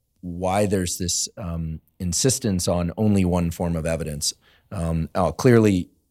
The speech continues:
what you're doing, uh, the important work that you're doing clinically and in the research side and, and in public communication is, is assisting this.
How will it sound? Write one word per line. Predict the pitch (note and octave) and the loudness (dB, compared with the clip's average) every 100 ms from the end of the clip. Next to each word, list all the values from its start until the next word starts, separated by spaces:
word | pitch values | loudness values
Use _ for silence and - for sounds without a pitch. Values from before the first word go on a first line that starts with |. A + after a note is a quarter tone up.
| - | -4
what | F#2+ F2 | -2 2
you're | G2+ G#2 | 2 4
doing, | F#2+ F#2 E2+ E2 E2+ - _ _ _ | 4 2 2 0 -4 -8 _ _ _
uh, | E2 | -14
the | D#2 F2 | -8 -6
important | E2+ A#2 G2 | -2 0 2
work | F2+ E2+ | 0 0
that | |
you're | D#2+ E2+ | -4 -4
doing | F2 E2+ E2 | -2 -2 -4
clinically | D#2+ B2 A#2 F#2+ F#2+ F2 E2 | -2 2 2 2 0 0 0
and | D#2+ | -2
in | D#2+ | -4
the | |
research | E2+ G#2 - F#2+ | 0 0 2 0
side | - F2+ F2 E2 | 2 4 4 0
and, | D#2+ D2+ | -4 -6
and | D#2 D#2+ | -8 -6
in | E2 | -4
public | F#2+ F2 | -4 -4
communication | - F2 D#2+ F#2 F2+ E2 | -2 -2 2 2 2 0
is, | D#2 - | -2 -4
is | D#2+ | -4
assisting | E2 - G2 - E2+ | -2 2 0 2 2
this. | E2 E2 | 2 0